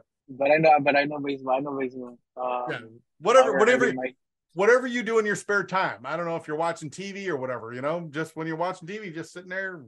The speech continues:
Speaker 2: writing letters.
Speaker 1: Yeah.
Speaker 2: Yeah.
Speaker 1: Okay. I wanted to get your opinion on that. So that's it.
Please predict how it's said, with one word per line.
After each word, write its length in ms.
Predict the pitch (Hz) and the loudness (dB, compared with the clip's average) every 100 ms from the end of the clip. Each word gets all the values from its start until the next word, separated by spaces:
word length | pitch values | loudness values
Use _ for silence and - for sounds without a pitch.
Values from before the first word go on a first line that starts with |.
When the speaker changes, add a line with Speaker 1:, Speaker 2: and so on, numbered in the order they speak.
| 101 | -12
Speaker 2:
writing 320 | 131 180 185 | -10 -8 -6
letters. 400 | 202 233 - _ _ _ _ _ _ _ _ _ _ _ _ | -6 -6 -12 _ _ _ _ _ _ _ _ _ _ _ _
Speaker 1:
Yeah. 300 | 123 131 135 151 _ _ _ _ - | -4 -2 -2 -6 _ _ _ _ -12
Speaker 2:
Yeah. 160 | 185 - _ _ _ _ _ _ _ _ _ _ _ _ _ _ _ _ _ _ _ 143 | -12 -12 _ _ _ _ _ _ _ _ _ _ _ _ _ _ _ _ _ _ _ -12
Speaker 1:
Okay. 480 | 123 - 127 120 131 | -12 -8 -6 -2 2
I 80 | 131 | 6
wanted 260 | 147 156 | 6 8
to 100 | 151 | 8
get 140 | 143 151 | 8 8
your 140 | 151 | 6
opinion 320 | 127 160 151 | 2 -2 0
on 80 | 147 | 2
that. 160 | 147 143 | 2 0
So 140 | - | 0
that's 420 | 139 147 - - | 0 0 -2 -4
it. 220 | 151 147 | -2 -2